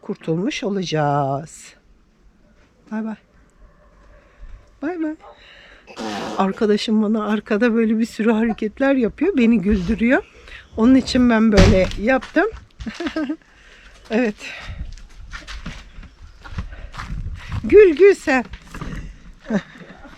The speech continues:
Şu söğüt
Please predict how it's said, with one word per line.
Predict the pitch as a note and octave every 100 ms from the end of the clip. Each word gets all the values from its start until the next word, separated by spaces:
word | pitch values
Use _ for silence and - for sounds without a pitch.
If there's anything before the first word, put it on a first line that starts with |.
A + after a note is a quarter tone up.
| - - - - - - - - - - - - - - - - - - - - - - - - - - - -
Şu | - - G3
söğüt | - G3 G3+